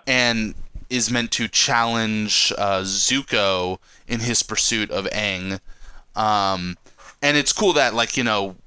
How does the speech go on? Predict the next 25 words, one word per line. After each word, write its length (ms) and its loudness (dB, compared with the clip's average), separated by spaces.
Zuko, 520 0
who 140 4
is 160 2
very 220 2
much 220 -2
designed 360 0
in 60 -2
the 80 -2
first 260 -2
season 380 -2
to 180 -4
look 460 -4
like 200 -10
a 120 -6
real 280 0
bad 300 0
dude, 220 -2
he's 100 -2
got 140 -4
a 60 -6
scar 520 2
and 100 -4
he's 140 -4
got 220 -2
this 500 -4